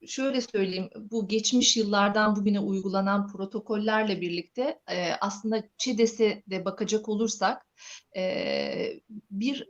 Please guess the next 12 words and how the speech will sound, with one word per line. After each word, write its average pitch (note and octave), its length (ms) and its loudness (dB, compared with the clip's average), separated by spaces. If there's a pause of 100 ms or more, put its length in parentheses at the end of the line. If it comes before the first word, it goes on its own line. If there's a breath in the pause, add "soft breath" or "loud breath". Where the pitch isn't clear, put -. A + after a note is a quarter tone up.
(100)
kalıcı, A3+ 380 2
e, G3+ 400 -2
köklü G#3+ 360 -2
değişiklik G3+ 760 -2
içerisine, F3+ 720 -6
e, F3 180 -6
gitmeye F3+ 420 -6
çalışıyor E3+ 480 -6
bakanlık. F3+ 540 -6 (420 loud breath)
E, - 320 0 (1500)
okullar A3+ 400 4
tamamen, A3+ 560 6